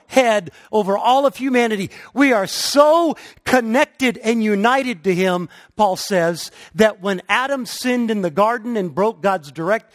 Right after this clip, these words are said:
command and brought the fall, you know what happened? Every one of us sinned in him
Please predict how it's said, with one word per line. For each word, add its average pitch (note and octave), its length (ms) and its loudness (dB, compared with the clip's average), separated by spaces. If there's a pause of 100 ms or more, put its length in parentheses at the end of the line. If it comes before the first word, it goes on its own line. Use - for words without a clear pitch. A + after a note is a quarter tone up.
(320)
command G#3+ 680 -2 (1000)
and F3 220 -4
brought F3+ 440 -2 (520)
the D3+ 140 -4
fall, A3 680 0 (640)
you D3+ 160 -4
know G3 160 -2
what G#3 260 -4 (360)
happened? G3+ 520 -8 (320)
Every D#3+ 320 -4
one C#3+ 280 -8
of B2 100 -10
us A#2 140 -12
sinned C3 420 -10
in C3 200 -10
him A2 340 -14